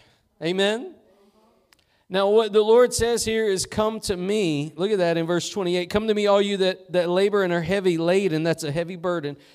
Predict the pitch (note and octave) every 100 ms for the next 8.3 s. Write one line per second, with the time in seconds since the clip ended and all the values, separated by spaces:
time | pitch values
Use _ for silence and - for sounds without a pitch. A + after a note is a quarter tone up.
0 | _ - C#3+ D3 D#3 B2+ D#3 C#3+ C#3 D3
1 | C#3 C3+ C3+ _ _ _ _ - B2+ A#2+
2 | A2+ G2 - - - _ _ - A#3+ A3
3 | A3+ A3 G#3+ G3+ G3+ F3 G3 F#3+ F3 E3+
4 | G#3 C4 C4+ A3 G3 E3+ E3+ - A3+ G#3+
5 | F#3+ D#3+ F#3+ F#3+ F3 E3+ - F3+ G3 -
6 | G#3 G#3+ G#3 G3+ F3+ G3+ A3+ G3+ G#3+ F3
7 | G3 G3 G3 F3 E3+ F3+ D3 E3 D3+ A#2
8 | - -